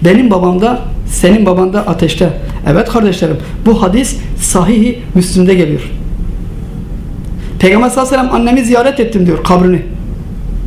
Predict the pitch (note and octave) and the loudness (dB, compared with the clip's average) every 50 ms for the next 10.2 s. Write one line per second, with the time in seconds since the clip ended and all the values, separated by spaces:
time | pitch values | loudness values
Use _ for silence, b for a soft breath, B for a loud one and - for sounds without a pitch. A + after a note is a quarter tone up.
0 | - - - - - - - - - - - - - - - G3 G3 G#3+ G#3+ G#3+ | -4 -4 -4 -4 -4 -4 -4 -6 -8 -8 -8 -8 -8 -6 0 2 2 2 4 2
1 | D4+ - C4 - - G#3+ - A#3+ G#3+ B3+ B3+ B3+ A#3+ A3 G#3+ A3 G#3 G#3 F#3+ - | 2 0 2 2 2 0 2 2 2 2 2 2 2 2 2 4 2 2 0 -2
2 | - - G#3 F#3+ F#3 G3 G3+ A#3 G3+ F#3+ F#3+ G#3 - G#3+ F3+ G#3 G#3+ G3+ E3+ F3 | -2 -2 0 2 2 2 2 2 2 2 2 2 2 2 2 4 4 4 4 4
3 | F#3+ G#3+ G#3+ F#3 - - - - - - - - - - - - - - - - | 4 4 4 2 2 -2 -6 -8 -8 -10 -10 -10 -10 -8 -8 -8 -8 -8 -10 -10
4 | - - - - - - - - - - - - - - B B B B B B | -10 -8 -8 -8 -8 -8 -8 -8 -8 -8 -8 -8 -8 -8 B B B B B B
5 | F#3+ A#3+ B3+ - - A3+ G#3+ A#3+ C#4 C4 A3 B3 A#3+ B3 B3+ B3+ A#3 A3 - A3+ | 2 2 2 2 2 2 4 4 2 2 2 2 2 2 2 0 -4 -2 -2 -2
6 | G#3 G#3+ - A3+ G3+ G3 G#3 A3 A#3 G3+ G#3 G#3+ A3+ G#3+ F3+ F#3+ G3 F#3 F3+ F3 | -2 0 0 0 2 4 4 4 4 4 2 2 2 0 2 2 2 2 2 0
7 | E3 D#3 D3+ - - - - - B B B B B B - - B3+ B3 - G3 | 0 0 -2 -2 -4 -6 -8 -8 B B B B B B 0 2 2 2 4 2
8 | F#3 F3+ - E3+ D3+ - F3 E3 D#3 D3+ D3 - D3 D3+ D3 - - - - - | 2 2 0 -2 0 0 0 0 0 0 -2 -2 -2 -4 -4 -4 -8 -8 -8 -8
9 | B B B B F3+ F#3+ G#3+ G#3+ G#3 G3+ F3+ F3+ G#3+ G#3 G#3 G3 F#3 F#3 F3 - | B B B B 2 4 4 4 4 2 2 2 2 2 2 4 2 2 2 0
10 | - - D3+ | -2 -2 -4